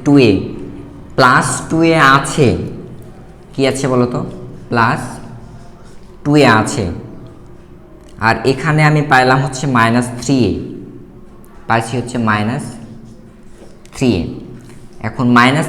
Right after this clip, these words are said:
থ্রি এর সাথে কি যোগ বিয়োগ করলে প্লাস টু এ হবে? নিশ্চয়ই প্লাস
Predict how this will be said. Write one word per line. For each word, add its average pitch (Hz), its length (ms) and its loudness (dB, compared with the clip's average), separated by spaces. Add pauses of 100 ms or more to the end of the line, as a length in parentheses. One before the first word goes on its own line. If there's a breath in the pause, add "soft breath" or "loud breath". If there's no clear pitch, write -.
থ্রি - 140 0 (100)
এর 160 140 -2
সাথে 139 280 2 (300)
কি 156 120 0 (200)
যোগ 131 140 4 (120)
বিয়োগ 139 260 4
করলে 120 200 4 (100)
প্লাস 120 200 4 (120)
টু 135 80 -4
এ 131 180 2
হবে? 117 180 -2 (580 loud breath)
নিশ্চয়ই 127 520 -2 (600)
প্লাস 110 360 2